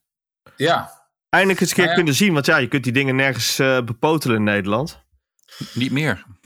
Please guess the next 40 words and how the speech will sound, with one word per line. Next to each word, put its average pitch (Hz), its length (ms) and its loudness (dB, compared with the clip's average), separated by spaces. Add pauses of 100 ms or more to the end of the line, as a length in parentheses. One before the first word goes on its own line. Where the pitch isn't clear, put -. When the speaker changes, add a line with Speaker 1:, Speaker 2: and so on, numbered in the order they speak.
(140)
Speaker 1:
N-, 123 180 -4
nee. 139 400 -4 (380)
Speaker 2:
Niet 127 120 -2
Speaker 1:
Ja, 151 140 2
Speaker 2:
meer, 139 160 2
Speaker 1:
nee, 110 120 0
Speaker 2:
nee. 101 80 0
Speaker 1:
ja, 151 320 -2
je 127 120 -8
hebt 156 160 -6
een, 143 200 -10
het, 143 320 -14
volgens 160 300 -8
mij, 147 120 -6
ze 143 120 -4
noemden 160 320 -4
twee 190 400 -2
in 170 120 -4
ieder 170 140 -4
geval, 147 440 0
eh, 143 260 -2
zeg 143 240 -6
maar, 135 320 -4
geen 139 240 -2
brick 139 200 -4
and 131 120 -2
mortar, 131 360 -4
maar 123 180 -4
gewoon 123 340 -4
online, 135 540 -2
eh, 139 180 -4
wi-, 131 100 -6 (140)
eh, 139 200 -6
Nederlandse, 135 600 -6
eh, 131 840 -10
eh, 117 80 -10
resellers. 139 760 -4 (880)
Ehm, 120 840 -4 (580)
maar, 127 420 -2
ehm, 120 580 -2